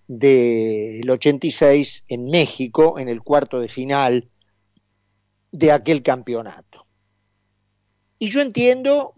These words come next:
que aquello fue una alegría para todos, eh, pero que la Cámara de Diputados, en el medio de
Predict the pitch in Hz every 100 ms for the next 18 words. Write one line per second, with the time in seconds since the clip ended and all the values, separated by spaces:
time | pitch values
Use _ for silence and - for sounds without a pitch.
0 | - 165 175 196 - _ 143 135 147 147
1 | 170 - _ _ _ _ _ _ - 147
2 | 151 151 135 131 147 151 139 156 175 185
3 | 156 180 - _ _ _ _ _ _ _
4 | _ _ _ _ _ _ _ _ 165 147
5 | 147 170 _ _ 202 202 202 - 202 202
6 | 190 156 160 190 - 302 302 277 208 190
7 | - _ _ _ 127 143 135 127 131 143
8 | 113 107 101 - _ _ _ _ _ _
9 | _ _ _ _ _ _ _ _ _ -
10 | 175 196 190 _ 160 170 170 208 247 247
11 | 226 214 226 139 147 139